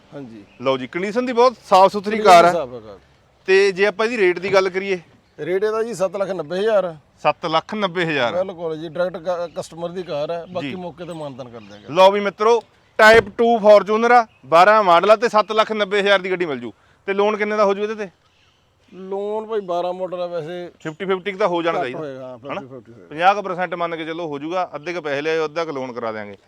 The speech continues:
Speaker 1: ਬਿਲਕੁਲ।
Speaker 2: ਤੇ ਅੱਗੇ ਆ ਗਈ ਆਈ ਟਵੈਂਟੀ ਕਾਰ।
Speaker 1: ਇਹ ਹੈਗੀ ਉੱਨੀ ਮਾਡਲ ਡੀਜ਼ਲ ਦੇ ਵਿੱਚ ਸਪੋਰਟਸ ਪਲੱਸ।
Speaker 2: ਹੂੰ।
Speaker 1: Only ਬੱਤੀ ਤੇਤੀ ਹਜ਼ਾਰ ਚੱਲੀ ਆ, ਨਾਲ ਦੇ ਟਾਇਰਾਂ ਦੇ ਵਿੱਚ ਹੈ ਜੀ।
Speaker 2: ਅੱਛਾ।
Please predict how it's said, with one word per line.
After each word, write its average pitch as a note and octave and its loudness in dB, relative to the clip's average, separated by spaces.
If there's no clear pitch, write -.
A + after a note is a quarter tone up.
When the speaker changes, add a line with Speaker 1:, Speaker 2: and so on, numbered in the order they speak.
Speaker 1:
ਬਿਲਕੁਲ। B2 -14
Speaker 2:
ਤੇ F#3+ -6
ਅੱਗੇ G3 0
ਆ G#3+ 6
ਗਈ A3+ -8
ਆਈ G3+ 2
ਟਵੈਂਟੀ E3+ -2
ਕਾਰ। G#2+ -4
Speaker 1:
ਇਹ G3+ -2
ਹੈਗੀ F#3+ -6
ਉੱਨੀ G3 -6
ਮਾਡਲ F#3+ -6
ਡੀਜ਼ਲ E3+ -6
ਦੇ F3+ -8
ਵਿੱਚ F3 -12
ਸਪੋਰਟਸ E3+ -14
ਪਲੱਸ। D3 -14
Speaker 2:
ਹੂੰ। B2+ -8
Speaker 1:
Only G#3 -6
ਬੱਤੀ F#3+ -12
ਤੇਤੀ F#3+ -10
ਹਜ਼ਾਰ G3+ -6
ਚੱਲੀ E3 -8
ਆ, G3+ -4
ਨਾਲ E3+ -6
ਦੇ E3+ -10
ਟਾਇਰਾਂ D3+ -8
ਦੇ C3+ -14
ਵਿੱਚ B2 -18
ਹੈ A#2+ -16
ਜੀ। A2+ -18
Speaker 2:
ਅੱਛਾ। C3 -6